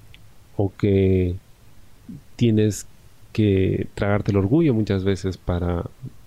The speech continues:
para poder seguir trabajando y ganarte el dinero con el que vas a pagar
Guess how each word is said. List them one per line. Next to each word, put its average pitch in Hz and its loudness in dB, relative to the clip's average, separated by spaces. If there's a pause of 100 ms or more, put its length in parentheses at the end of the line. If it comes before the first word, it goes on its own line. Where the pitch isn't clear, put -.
para 90 -4
poder 90 -2
seguir 92 -2
trabajando 92 -2
y 92 0
ganarte 90 -2
el 90 -8
dinero 90 0
con 92 -4
el 90 -4
que - -4
vas 85 -4
a - -4
pagar 80 -8